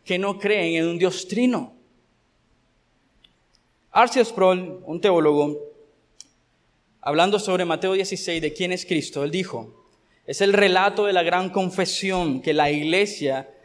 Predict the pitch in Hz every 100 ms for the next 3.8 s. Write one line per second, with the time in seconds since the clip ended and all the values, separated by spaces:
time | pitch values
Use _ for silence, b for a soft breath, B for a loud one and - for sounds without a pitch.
0 | b _ 156 151 208 214 214 208 190 175
1 | 170 160 196 180 156 151 - 196 214 196
2 | 196 190 202 185 143 135 160 175 165 170
3 | 160 - 180 202 220 220 269 285